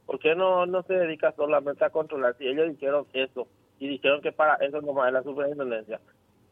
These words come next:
Y si controlan bien, y si mejoran la situación de las cajas,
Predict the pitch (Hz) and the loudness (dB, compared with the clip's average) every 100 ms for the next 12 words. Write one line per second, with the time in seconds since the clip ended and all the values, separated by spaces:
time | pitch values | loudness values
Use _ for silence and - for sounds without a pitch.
0 | _ _ 165 165 180 190 165 139 185 202 | _ _ -2 0 0 2 0 2 2 2
1 | 175 160 147 131 - 131 160 151 - 170 | 0 0 -2 -4 -14 -14 -8 -8 0 2
2 | 190 190 185 180 185 151 160 175 160 - | 4 2 0 0 -2 0 -4 -2 -2 0
3 | 165 151 | 0 0